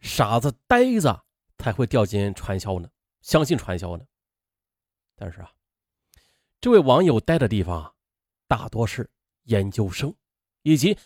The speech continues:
原国企的职工，被骗那是因为套路，根本防不胜防。他们呢，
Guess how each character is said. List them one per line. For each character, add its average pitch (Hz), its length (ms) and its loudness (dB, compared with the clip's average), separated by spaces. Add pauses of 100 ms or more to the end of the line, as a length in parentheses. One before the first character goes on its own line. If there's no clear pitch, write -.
(200)
原 147 300 4
国 139 220 2
企 - 200 -2
的 87 100 -4
职 - 220 -6
工， 170 220 2 (1040)
被 165 180 4
骗 185 300 2 (440)
那 135 120 0
是 151 100 0
因 170 100 2
为 139 120 4
套 202 400 6
路， 107 160 -2 (360)
根 127 220 -2
本 92 300 -4 (220)
防 95 260 -4
不 101 80 -6
胜 101 140 -4
防。 90 240 -14 (1700)
他 180 120 -2
们 185 80 2
呢， 175 320 0